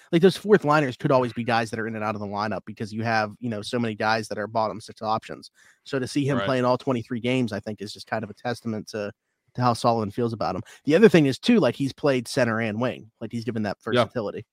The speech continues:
Speaker 2: Yeah, and that's something that Sullivan definitely likes. So it's no wonder that he's kept in the lineup.
Speaker 1: Yeah. There's actually, we saw Kapanen, actually, to end the show, we thought about this real quick.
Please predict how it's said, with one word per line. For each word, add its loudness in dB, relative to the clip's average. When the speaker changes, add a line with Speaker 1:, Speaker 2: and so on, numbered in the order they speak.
Speaker 2:
Yeah, -4
and -8
that's -2
something 0
that -2
Sullivan 0
definitely -6
likes. -8
So -8
it's -12
no 0
wonder -2
that -8
he's -8
kept -10
in -12
the -8
lineup. -8
Speaker 1:
Yeah. -4
There's -2
actually, 6
we 0
saw 4
Kapanen, 4
actually, -2
to -4
end 0
the -2
show, 4
we 2
thought 0
about -2
this -6
real -6
quick. -6